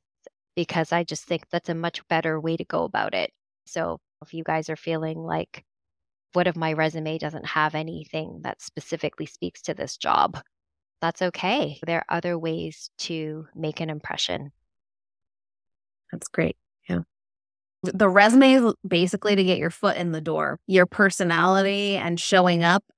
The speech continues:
Speaker 2: as genuinely yourself and putting your best foot forward is what's really gonna sell them on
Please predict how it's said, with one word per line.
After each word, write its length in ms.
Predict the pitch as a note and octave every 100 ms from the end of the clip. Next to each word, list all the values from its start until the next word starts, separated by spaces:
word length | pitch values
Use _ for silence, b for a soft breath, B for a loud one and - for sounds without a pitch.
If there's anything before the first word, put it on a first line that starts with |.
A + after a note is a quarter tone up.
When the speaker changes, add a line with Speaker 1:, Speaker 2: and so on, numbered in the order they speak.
| _
Speaker 2:
as 300 | D#3 E3 - _ _ _ _ _ F3
genuinely 560 | F3+ F3+ F3+ F3+ F3+
yourself 680 | F3 F3 F#3 E3+ F3+ G3+ - - _ _ -
and 120 | F3+
putting 200 | F3 F3+
your 100 | E3+
best 260 | E3+ D#3+ -
foot 180 | E3 -
forward 500 | D3 D3+ D#3+ D#3+ E3 _ _ -
is 180 | D#3+
what's 240 | E3 D3 -
really 200 | D3 C#3+
gonna 200 | C3+ D#3
sell 500 | - - A#2+ C#3 C#3+
them 420 | F#2 G2+ G#2+ F3 -
on 180 | -